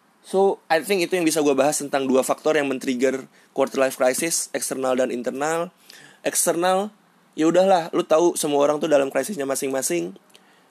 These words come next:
Ambil hikmahnya aja supaya lu bisa lebih bersyukur dan pede ba-, bahwa lu berada di kondisi yang mungkin berbeda dari orang yang lain.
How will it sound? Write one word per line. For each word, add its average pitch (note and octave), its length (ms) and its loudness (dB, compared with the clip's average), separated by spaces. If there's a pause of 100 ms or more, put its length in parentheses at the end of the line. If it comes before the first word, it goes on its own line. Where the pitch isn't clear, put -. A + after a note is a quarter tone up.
(360)
Ambil D#3+ 320 2
hikmahnya D3 400 0
aja C#3+ 240 0
supaya C#3+ 240 2
lu C#3+ 160 2
bisa C#3+ 160 -2
lebih C3 160 0
bersyukur C3 400 -2
dan C3 80 0
pede C3 400 0
ba-, - 160 -2 (640)
bahwa B2+ 240 4
lu D3 80 4
berada C3 240 2
di B2 160 0
kondisi B2 320 -2
yang C3+ 80 -2
mungkin D#3 400 -4 (640)
berbeda C3+ 320 2
dari B2 160 4
orang B2 240 2
yang A#2+ 160 -2
lain. B2 200 0